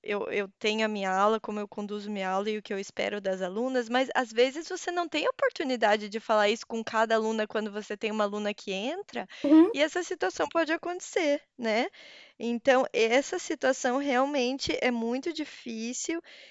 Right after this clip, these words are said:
Speaker 1: e a gente, como professor, a gente tem que ter pulso firme, sabe? Quando eu comecei, eu era muito mais inocente, tinha medo de falar, queria agregar todo mundo. Hoje em dia, eu já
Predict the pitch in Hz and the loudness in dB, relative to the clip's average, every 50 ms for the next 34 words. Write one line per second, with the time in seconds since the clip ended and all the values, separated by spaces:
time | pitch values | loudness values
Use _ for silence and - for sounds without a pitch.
0 | - _ _ _ _ - - 240 240 247 247 254 262 277 247 226 226 240 240 262 | -20 _ _ _ _ -8 -6 -4 -2 2 4 6 6 6 6 4 2 2 2 2
1 | 269 - - 320 302 294 277 - 285 262 240 262 247 - - 233 240 262 254 - | 0 -2 0 0 0 0 0 0 -2 0 2 0 0 2 2 4 4 4 4 2
2 | 254 262 - - 240 - 208 214 247 247 - 277 _ - 254 240 240 - 240 262 | -4 -4 -4 -6 -4 -2 -2 -2 -2 -4 -6 -8 _ 0 0 0 0 0 -8 -8
3 | - - 330 311 - - 254 233 247 262 269 262 247 - 254 208 208 226 240 - | -6 -6 -6 -6 -6 -8 -4 -4 -2 -2 -2 -2 -2 0 0 0 0 0 -2 0
4 | 262 226 233 247 262 - - 254 254 247 247 - - 233 214 214 247 269 269 233 | 0 2 2 0 0 0 -2 2 2 0 0 0 -2 0 2 4 4 4 6 6
5 | 240 247 254 240 233 226 240 240 - 302 285 285 285 277 269 269 269 254 247 240 | 4 4 2 0 0 -2 -4 -4 -4 -6 -2 -2 0 0 0 2 0 0 0 -2
6 | 240 214 - - - - - - - - - - - - _ _ - 233 233 233 | -4 -6 -8 -14 -18 -20 -20 -20 -20 -20 -20 -20 -20 -20 _ _ -2 -2 0 2
7 | 247 269 - - - - 240 247 254 269 269 254 254 254 247 - - 220 - - | 2 0 0 -4 -2 0 2 2 4 4 2 2 2 0 -2 -2 -6 -6 -4 -2
8 | 247 240 226 226 226 220 233 220 233 233 - - 262 254 247 233 226 247 262 262 | -2 -2 0 -2 -2 -4 -4 -10 -10 -10 -4 -2 -2 -2 0 2 2 4 4 4
9 | 254 247 240 226 - - 240 226 226 226 233 226 226 233 233 214 214 220 233 254 | 4 4 2 0 -2 -6 -6 -2 0 0 0 0 2 0 0 2 2 2 2 2
10 | - - 240 220 247 254 254 247 254 262 277 269 269 262 247 233 247 233 - - | 0 -2 -4 -2 -2 -4 -2 -2 -2 -2 -2 -2 0 -2 -2 -2 -4 -6 -6 -10
11 | - - - - - - 202 226 220 247 294 302 294 247 226 233 240 254 269 294 | -18 -18 -20 -12 -4 2 4 4 4 4 2 -2 -2 -2 -2 -2 0 4 6 6
12 | 311 320 320 311 349 349 370 | 6 6 6 4 4 4 4